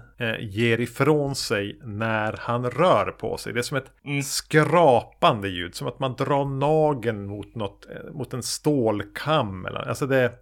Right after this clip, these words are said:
Speaker 2: Ja.
Speaker 1: ett väldigt distinkt ljud som kommer tillbaka i olika, eh, versioner. Olika längd, olika intensitet, olika rytm.
Speaker 2: Mm.
Speaker 1: Första gången tänkte jag inte på det.
Speaker 2: Nej.
Speaker 1: Andra gången jag såg det så, så här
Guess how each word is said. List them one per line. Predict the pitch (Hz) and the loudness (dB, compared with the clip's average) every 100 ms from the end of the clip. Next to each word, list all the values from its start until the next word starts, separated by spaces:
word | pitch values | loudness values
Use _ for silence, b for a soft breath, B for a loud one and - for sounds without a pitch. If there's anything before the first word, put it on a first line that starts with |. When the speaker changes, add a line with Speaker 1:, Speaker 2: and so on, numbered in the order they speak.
| - | 0
Speaker 2:
Ja. | 123 113 - - | 2 2 -4 -10
Speaker 1:
ett | - 156 | 0 4
väldigt | 165 160 | 6 4
distinkt | 135 - 147 131 120 | -4 0 0 0 -2
ljud | 123 123 120 | -4 -4 -4
som | 123 | -4
kommer | 139 127 | -2 -2
tillbaka | - 123 139 135 113 | 0 4 4 4 0
i | 113 - - | -2 -4 -4
olika, | 135 113 113 113 - - 104 101 - | -2 0 0 -2 -4 0 0 0 -6
eh, | - 113 | -10 -6
versioner. | 104 - 113 104 95 95 | -4 -4 -4 -6 -6 -6
Olika | 113 104 110 | -6 -6 -4
längd, | 107 139 143 131 123 | 0 2 0 -2 -6
olika | 110 107 - | -8 -8 -8
intensitet, | 104 101 107 95 - - 98 92 | -10 -8 -8 -8 -8 -2 -2 -2
olika | - 104 92 98 98 | -8 -8 -8 -6 -6
rytm. | - 110 - - - | -4 -6 -6 -12 -12
Speaker 2:
Mm. | 123 107 - _ | -8 -6 -8 _
Speaker 1:
Första | 165 - 196 | -2 0 2
gången | 151 131 127 - _ _ - | 2 2 -2 -8 _ _ -2
tänkte | 131 95 104 | 0 0 -2
jag | 104 | -2
inte | - | -4
på | 110 | -4
det. | 110 120 - - | -4 -4 -10 0
Speaker 2:
Nej. | 123 123 - _ | 2 2 0 _
Speaker 1:
Andra | 185 165 147 | 4 4 4
gången | 151 135 127 | 4 4 4
jag | 120 | 0
såg | 120 120 113 | 2 0 0
det | |
så, | 101 101 | -4 -8
så | |
här | 98 98 | -6 -8